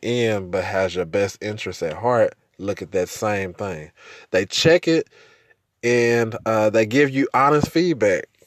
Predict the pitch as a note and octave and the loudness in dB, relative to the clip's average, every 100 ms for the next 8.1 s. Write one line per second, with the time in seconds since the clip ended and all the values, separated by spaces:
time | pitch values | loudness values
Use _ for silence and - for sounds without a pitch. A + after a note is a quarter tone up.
0 | _ _ _ _ _ _ - - - A#2 | _ _ _ _ _ _ -20 -16 -4 0
1 | A#2 A#2 C#3+ D3 C3+ C#3 B2+ C3 C#3 C3+ | 2 4 6 6 4 0 0 -2 -4 -2
2 | C3+ B2+ B2+ B2 A2+ _ _ _ _ - | 0 4 4 2 -2 _ _ _ _ 0
3 | A2+ A2 G#2+ F#2+ - A#2+ A#2+ A2+ A2+ - | 2 4 4 0 2 4 6 4 0 -6
4 | - _ _ _ _ - G#2+ C3+ C3 - | -16 _ _ _ _ -12 -2 -2 -2 -2
5 | A#2+ B2 A#2 A2+ B2+ A#2+ F#2 F2+ F2 G#2 | 0 2 0 -2 -4 0 0 0 0 2
6 | A2+ A2+ A#2 A2 - G#2+ - A2 G2+ - | 2 2 -2 0 0 0 -2 -6 -4 0
7 | A2 G2+ G2 G#2 - F2+ E2 E2 F2 A#2 | 4 4 4 2 0 -10 -10 -10 0 2
8 | G#2 | 2